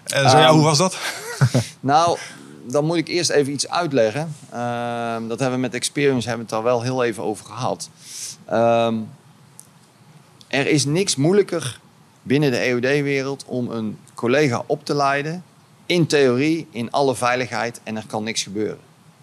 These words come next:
Speaker 2: En wat bedoel ik daarmee te zeggen? Op het moment dat wij gaan praten over het vernietigen van een granaat, dan zullen we onmiddellijk zorgen dat daar dus een echte granaat ligt.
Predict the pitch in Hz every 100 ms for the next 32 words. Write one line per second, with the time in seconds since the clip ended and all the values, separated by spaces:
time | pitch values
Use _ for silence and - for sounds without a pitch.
0 | - - - - - - - - _ 95
1 | 107 107 135 135 151 147 131 123 117 101
2 | 104 131 156 170 - 120 131 160 151 139
3 | 107 123 117 110 104 120 151 135 - 120
4 | 117 98 123 - 127 151 151 123 117 107
5 | 143 117 110 104 123 180 - - _ _
6 | - - - - 113 117 - 165 185 139
7 | 127 - 127 127 156 175 156 - 143 147
8 | 151 139 135 131 127 123 123 123 - 180
9 | - 143 135 151 165 113 87 -